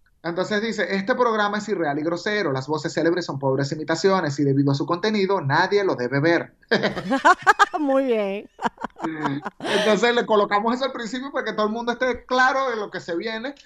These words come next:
Speaker 1: y no, y no por decir groserías, por decir coño o, o decir palabras mamagüevo, no, sino por el tipo de temas. O sea, realmente, por ejemplo, el, el día del Pride hablamos no solo de las marchas, sino que yo le pregunté, yo invité una pareja gay de verdad,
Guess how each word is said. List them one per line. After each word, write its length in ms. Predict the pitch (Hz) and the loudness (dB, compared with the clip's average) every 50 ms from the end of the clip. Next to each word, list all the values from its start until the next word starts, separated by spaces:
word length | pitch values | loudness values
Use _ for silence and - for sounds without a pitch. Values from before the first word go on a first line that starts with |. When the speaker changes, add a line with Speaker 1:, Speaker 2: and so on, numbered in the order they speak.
| _ - - _ - | _ -20 -20 _ -4
Speaker 1:
y 140 | 214 214 208 | -2 0 0
no, 220 | 214 208 214 - | 0 -2 -4 -4
y 80 | 220 202 | -4 -2
no 140 | 208 208 | -2 -2
por 160 | 208 269 294 320 | -2 -2 -4 -2
decir 260 | 277 214 - 208 190 | -4 -4 -4 -4 -6
groserías, 460 | 180 233 254 247 - 156 151 175 185 | -4 -6 -8 -6 -6 -4 -4 -4 -6
por 160 | - - 151 143 | -4 -6 -8 -6
decir 260 | 139 139 165 147 135 | -6 -6 -6 -6 -4
coño 500 | - 143 151 175 190 185 170 165 165 160 160 | -2 0 2 2 2 2 0 0 -2 -2 -2
o, 380 | 160 151 147 139 135 135 135 139 | -2 -4 -4 -6 -6 -6 -6 -6
o 40 | |
decir 240 | 143 139 139 151 139 | -6 -6 -6 -8 -4
palabras 360 | 139 160 160 160 165 160 160 | -2 0 2 2 2 2 0
mamagüevo, 520 | 151 139 127 131 127 131 175 185 185 185 185 | -4 -8 -8 -8 -4 0 0 0 2 0 0
no, 140 | 220 254 254 | -2 -2 -4
sino 180 | - 190 170 | -4 -8 -6
por 120 | 147 165 160 | -4 -2 -2
el 100 | 160 143 | 0 0
tipo 220 | 165 165 - 240 | 0 0 0 -2
de 80 | 202 147 | -2 -2
temas. 340 | - 185 180 143 - - - | -4 -4 -4 -6 -10 -12 -12
O 40 | 135 | -6
sea, 180 | - 165 160 - - - - - - | -4 -4 -4 -6 -10 -20 -20 -12 -4
realmente, 600 | 147 165 160 156 165 175 180 175 180 214 214 214 | 0 2 2 2 0 -2 -4 -2 0 0 0 0
por 140 | - 165 165 | -2 -2 -4
ejemplo, 260 | 180 185 - 151 143 | -4 -4 -4 -4 -4
el, 380 | 143 160 151 151 147 143 139 | -4 -2 -2 0 0 0 -2
el 200 | 139 151 147 143 139 | -2 -2 0 0 2
día 260 | 139 143 147 156 175 | 2 2 4 4 2
del 140 | 202 190 - | 2 0 0
Pride 380 | - 175 165 175 196 214 208 - _ _ _ _ _ - - - | 0 2 2 4 2 0 -2 -6 _ _ _ _ _ -14 -12 -4
hablamos 520 | - 160 165 160 165 165 156 156 165 175 185 | -2 0 0 2 2 0 0 -2 -4 -6 -6
no 140 | 202 196 | -4 -6
solo 340 | 196 - - 202 196 202 208 | -4 -2 -2 -2 -2 -2 -2
de 80 | 208 190 | -2 -2
las 160 | 175 135 131 | -2 -2 -2
marchas, 420 | 151 160 165 175 180 185 - 240 - | -2 -2 -2 -2 -2 -4 -8 -10 -10
sino 180 | 233 202 160 | -8 -10 -6
que 120 | 135 165 143 | -4 -4 -2
yo 100 | 139 135 | -2 -2
le 80 | 139 | -2
pregunté, 720 | 139 170 196 190 185 160 143 139 143 139 156 180 196 - - | -2 -2 -2 -2 -2 -4 -4 -2 -2 0 2 0 0 0 0
yo 140 | 147 147 143 | -2 -2 0
invité 280 | 156 165 185 170 196 | 0 -2 -2 0 0
una 160 | 185 190 202 | 0 0 0
pareja 320 | 202 175 143 143 143 170 175 | 0 0 -2 -2 -2 -4 -4
gay 180 | 170 180 180 | -2 -2 -2
de 100 | 175 196 | 0 0
verdad, 440 | 202 208 214 220 226 196 196 - - | 0 0 -2 -2 -2 -4 -4 -4 -8